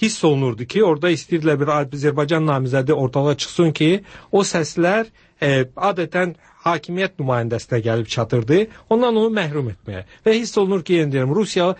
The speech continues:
hər ş-, hər vəclə çalışır ki, Saakashvili seçilməsin və orada böyük bir hakimiyyət boşluğu olsun. Sualınızda cavabdan əmcə baxın.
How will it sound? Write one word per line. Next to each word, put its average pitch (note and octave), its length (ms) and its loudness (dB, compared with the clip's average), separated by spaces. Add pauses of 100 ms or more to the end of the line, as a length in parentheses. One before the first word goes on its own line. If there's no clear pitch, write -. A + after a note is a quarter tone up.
(200)
hər C4+ 340 -2
ş-, F3+ 320 -6
hər B3 240 0
vəclə E3 480 0
çalışır E3 560 0
ki, G3+ 220 2 (800)
Saakashvili F#3+ 720 -2
seçilməsin A3 760 -2 (180)
və E3+ 80 4
orada F3 240 2
böyük G3 380 0
bir F#3+ 80 -2 (100)
hakimiyyət D3 480 -4
boşluğu A#2+ 300 -4 (100)
olsun. G2+ 220 -8 (200)
Sualınızda A#3 540 0
cavabdan G3+ 560 -2
əmcə F3+ 280 -2
baxın. D#3+ 260 -4